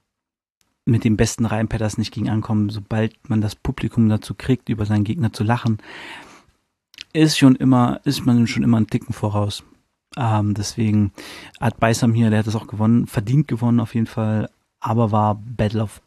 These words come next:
Augenhöhe, würde ich sagen. Ich denke, George Midas muss sich da jetzt nicht wegen, für seine Leistung schämen oder geschämt haben.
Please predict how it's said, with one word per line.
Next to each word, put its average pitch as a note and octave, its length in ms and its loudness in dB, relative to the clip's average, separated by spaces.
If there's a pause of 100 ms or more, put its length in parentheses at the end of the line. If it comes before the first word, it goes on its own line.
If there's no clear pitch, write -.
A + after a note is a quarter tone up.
Augenhöhe, A2+ 460 2
würde G#2 140 0
ich G2+ 80 -8
sagen. G#2 340 -2 (480)
Ich - 280 -12
denke, G#2 280 0
George G#2 260 -2
Midas G2+ 220 0
muss G#2 140 0
sich G#2 100 -10
da A2 100 -6
jetzt G#2 220 -8
nicht G#2+ 180 -8
wegen, A2+ 200 -4
für G#2+ 120 -4
seine G#2 200 -2
Leistung G#2 340 -4
schämen G#2+ 380 0
oder G2+ 100 0
geschämt G#2 480 -4
haben. G#2+ 300 -2